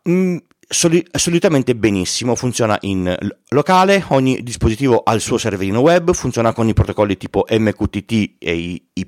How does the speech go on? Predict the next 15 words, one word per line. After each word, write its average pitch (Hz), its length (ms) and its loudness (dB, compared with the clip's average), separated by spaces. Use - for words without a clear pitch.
i, 92 320 -4
i 98 120 -4
più 104 140 0
nerd 87 420 0
capiranno, 170 600 0
funziona 101 340 -4
in 110 100 -2
cloud, 156 420 2
si 120 180 -2
integra 104 400 0
i-, 127 260 -4
istantaneamente 117 840 2
con 101 160 0
Home 92 120 2
Assistant. 80 600 -8